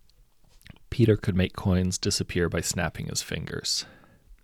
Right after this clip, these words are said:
It seemed to follow some rules. One snap of the fingers made one coin vanish. The first test he'd,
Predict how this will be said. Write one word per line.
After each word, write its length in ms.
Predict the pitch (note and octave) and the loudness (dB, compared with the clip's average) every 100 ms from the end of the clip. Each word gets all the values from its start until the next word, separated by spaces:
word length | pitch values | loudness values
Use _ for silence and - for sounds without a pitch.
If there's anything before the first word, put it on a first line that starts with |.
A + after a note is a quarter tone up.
| _ - | _ -4
It 120 | - F3 | 0 2
seemed 180 | D4 | 0
to 60 | D4+ | 0
follow 280 | - G2 D#2+ | 4 6 6
some 340 | - A2+ C#3 | 4 4 6
rules. 520 | G2+ F#2 D3 A#3 - - - _ - - - - - | 4 4 4 2 -4 -8 -16 _ -20 -20 -20 -20 0
One 200 | - G#2+ | 10 10
snap 280 | D#3+ - F3+ | 10 6 4
of 40 | F3+ | 4
the 60 | |
fingers 540 | F3+ G#2 F#2 F3 - - - - - - | 8 8 8 4 2 -4 -12 -20 -4 4
made 160 | G#2 | 6
one 160 | F2 E2 | 6 2
coin 280 | - F2 E2+ | 2 0 2
vanish. 540 | F#2 C#3 - - - - - - - | 4 4 0 -6 -12 -14 -20 -20 -2
The 80 | - | 2
first 280 | F#3 E3 | 6 4
test 280 | - B2 - | 6 6 6
he'd, 160 | G#2 | 0